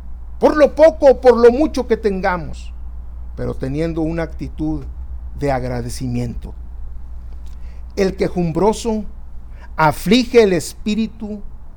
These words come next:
de los que viven con él. En el estacionamiento de una tienda,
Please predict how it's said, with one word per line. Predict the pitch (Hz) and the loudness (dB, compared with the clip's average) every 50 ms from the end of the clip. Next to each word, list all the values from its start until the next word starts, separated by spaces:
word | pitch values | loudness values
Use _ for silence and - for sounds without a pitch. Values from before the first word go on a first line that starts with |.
| - - - | -12 -10 -6
de | 143 147 | -4 -4
los | 147 147 143 - - | -4 -4 -4 -6 -8
que | - 160 151 143 | -6 -6 -4 -4
viven | 135 143 185 208 214 185 180 156 143 131 | -4 -4 -4 -4 -2 -2 -2 -4 -4 -4
con | - - 120 113 113 | -4 -6 -4 -4 -4
él. | 107 107 104 - - - - - - - - - - - - - - - - - - - - - - - - - - - - - - - - - - - - - - - - - - - - - - - | -6 -6 -8 -10 -12 -12 -12 -12 -12 -12 -14 -14 -16 -16 -14 -14 -14 -14 -14 -14 -12 -12 -12 -12 -12 -14 -14 -14 -14 -14 -14 -12 -14 -12 -14 -14 -14 -14 -14 -14 -14 -14 -14 -14 -14 -16 -16 -16 -14 -8
En | - 202 240 | -2 0 2
el | 262 247 | 2 2
estacionamiento | 240 240 - 226 214 - 233 220 214 214 214 233 262 269 254 233 - 240 220 | 0 0 -2 -4 -4 -4 -2 -2 0 0 0 0 0 -2 -2 -4 -4 -2 0
de | 214 202 | 0 0
una | 202 220 220 214 | 2 0 0 0
tienda, | 208 - 202 175 156 143 135 123 120 117 110 | -2 -2 -2 -2 0 0 -2 -4 -6 -8 -8